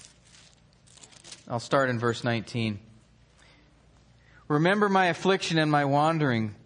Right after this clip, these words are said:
the wormwood and bitterness. Surely my soul remembers is, and is bowed down within me. This I recall to my mind, therefore I have hope.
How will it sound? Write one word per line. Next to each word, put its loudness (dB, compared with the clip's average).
the -4
wormwood 2
and 0
bitterness. 0
Surely 2
my 2
soul 2
remembers 2
is, -4
and 0
is 0
bowed 0
down 2
within 0
me. 0
This 0
I 4
recall 0
to -2
my 2
mind, 0
therefore 0
I 0
have 0
hope. -2